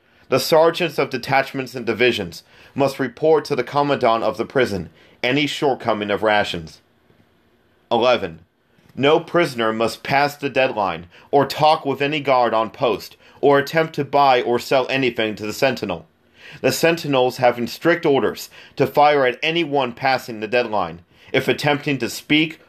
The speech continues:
or to trade with them. Twelve, it is the duty of the detachment sergeant to carry any men who should die in quarters immediately to the receiving hospital,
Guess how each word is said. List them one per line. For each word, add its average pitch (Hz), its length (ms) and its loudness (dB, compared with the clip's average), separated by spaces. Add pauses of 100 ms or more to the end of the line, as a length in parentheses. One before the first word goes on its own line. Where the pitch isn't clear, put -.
(120)
or 143 200 4
to 143 120 -4
trade 127 360 0
with 92 160 -6
them. 82 340 -6 (880)
Twelve, 104 540 0 (520)
it 123 140 0
is 143 220 2
the 127 140 2
duty 151 360 2
of 143 160 2
the 117 100 2
detachment 131 640 -2
sergeant 120 520 0 (360)
to 135 120 -2
carry 139 440 2
any 147 220 -2
men 110 340 -2 (280)
who 139 140 2
should 131 260 0
die 127 240 4
in 131 180 -2
quarters 95 540 -4 (240)
immediately 123 760 2
to 127 160 -4
the 110 80 0
receiving 117 520 -2
hospital, 98 640 -2